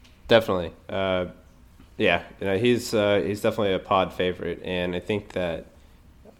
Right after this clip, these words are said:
um, he just needs to, like, clean up. Uh, you know, they're, they're talked about it on the, on the,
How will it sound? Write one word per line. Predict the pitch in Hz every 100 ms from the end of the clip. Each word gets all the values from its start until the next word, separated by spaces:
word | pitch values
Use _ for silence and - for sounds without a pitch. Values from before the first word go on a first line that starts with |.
| -
um, | 80 85 - - - - - - - - - - - -
he |
just | 170 -
needs | 175 151
to, |
like, | 123 95
clean | - 120 107
up. | 95 87 - - - - - -
Uh, | 90
you | 71
know, | 110
they're, | 101 107
they're | 101 113 107
talked | 123 117
about | 107 101
it | 95
on | 92
the, | 87
on | 76 90
the, | 87 85 82